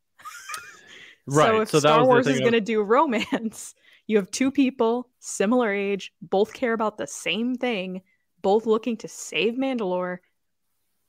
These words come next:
Speaker 1: Come on.
Speaker 2: Yeah,
Speaker 1: Come
Speaker 2: I
Speaker 1: on,
Speaker 2: mean, there's
Speaker 1: Favreau. Come on.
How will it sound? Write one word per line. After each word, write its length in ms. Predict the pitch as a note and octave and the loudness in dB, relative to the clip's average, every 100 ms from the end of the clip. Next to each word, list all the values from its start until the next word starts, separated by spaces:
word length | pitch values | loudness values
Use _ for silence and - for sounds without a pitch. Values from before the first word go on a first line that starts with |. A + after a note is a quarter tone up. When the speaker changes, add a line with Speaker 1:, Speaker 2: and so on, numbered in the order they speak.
| _ _ _ _ | _ _ _ _
Speaker 1:
Come 180 | - E3+ | -4 -4
on. 80 | E3 _ _ _ _ _ | -4 _ _ _ _ _
Speaker 2:
Yeah, 60 | - | -2
Speaker 1:
Come 140 | C4 | 2
Speaker 2:
I 40 | G3+ | 2
Speaker 1:
on, 60 | F#3+ | 2
Speaker 2:
mean, 100 | C#3 | 2
there's 180 | C3+ | 2
Speaker 1:
Favreau. 420 | F#3+ F#3 G3 F#3+ G3 _ - | 2 0 2 2 0 _ -4
Come 160 | G3+ | 0
on. 340 | G3 G#3+ - | 2 0 -4